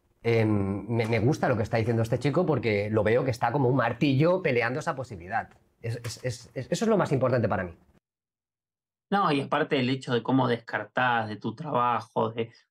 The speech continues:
Speaker 2: del chequeo de fuentes, que es algo que parece que ya no es importante, ¿no?
Speaker 1: Mira, justamente, Jorge, antes de, de empezar esta entrevista, estaba mirando, eh, el doctor Sinky Patrick. Lo conocéis, ¿verdad?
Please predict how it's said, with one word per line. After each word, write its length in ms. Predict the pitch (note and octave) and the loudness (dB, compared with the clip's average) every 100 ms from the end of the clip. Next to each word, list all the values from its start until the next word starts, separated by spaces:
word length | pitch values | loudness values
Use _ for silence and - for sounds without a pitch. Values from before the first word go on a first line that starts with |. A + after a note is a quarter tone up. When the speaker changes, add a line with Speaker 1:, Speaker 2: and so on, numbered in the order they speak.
| - | -4
Speaker 2:
del 240 | A#2+ A2+ | 0 0
chequeo 420 | G#2+ - - B2+ A#2+ | -4 -8 0 2 2
de 120 | A2+ | 0
fuentes, 560 | - D3+ C#3 A2 A2+ | 0 0 2 0 -4
que 120 | - C#3 | -4 -4
es 140 | - | 0
algo 260 | C#3 D#3 A#2+ | 2 2 0
que 80 | |
parece 420 | F3 B2 C3+ C3 B2+ | -2 0 0 -2 -6
que 100 | - | -6
ya 220 | - C3 | 0 2
no 200 | B2 B2 | 4 4
es 200 | C3 - | 0 2
importante, 800 | A#2 A2 - A2+ D3+ B2 G#2 E3 | 0 0 -6 -2 0 0 -2 -2
¿no? 300 | C#3 F#3+ G#3 - _ _ _ _ _ _ _ _ - - _ _ | 0 2 0 -6 _ _ _ _ _ _ _ _ -20 -20 _ _
Speaker 1:
Mira, 200 | - D#3+ | 0 2
justamente, 420 | C#3 F#3+ G3 F3 D3 | 4 2 4 4 2
Jorge, 280 | E3 D3 | 2 4
antes 240 | C3 C#3+ D#3 | 4 4 2
de, 180 | E3 C#3 | 4 4
de 60 | |
empezar 260 | A#2+ G#2+ B2+ | 2 2 2
esta 180 | A#2+ B2+ | 2 2
entrevista, 380 | B2+ B2+ D#3 | 4 2 2
estaba 240 | E3+ D3+ D3 | 0 2 4
mirando, 520 | C#3 C3+ C#3+ F3 - | 4 4 4 4 2
eh, 480 | A2 G#2 G2+ F#2+ - _ _ | 0 0 0 -6 -14 _ _
el 100 | A#2+ | 0
doctor 320 | A2 G#2+ D3 | 0 2 0
Sinky 320 | C3+ C#3+ B2 B2 | 0 0 2 0
Patrick. 500 | - G2 F2 F2 - | 0 -2 -4 -10 -6
Lo 100 | A2+ | 0
conocéis, 360 | A2+ G#2+ A#2+ E2+ | 2 2 0 0
¿verdad? 400 | F2+ A#2 D3+ | 0 0 -2